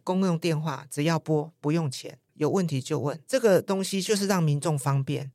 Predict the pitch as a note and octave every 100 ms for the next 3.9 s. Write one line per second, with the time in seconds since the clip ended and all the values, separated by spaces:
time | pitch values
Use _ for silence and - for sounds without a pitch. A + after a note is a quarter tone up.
0 | - D#3+ G#3 G3+ A#3 E3 - - A3 A3+
1 | F3 B2 B2 B2+ B2 D#3+ D3 - D3 -
2 | A3 G3 D#3 G3 F#3 E3+ C3+ G#2 - E3+
3 | F#3 C#3 F3+ C#3 D3 D3+ A#2 C3+ C3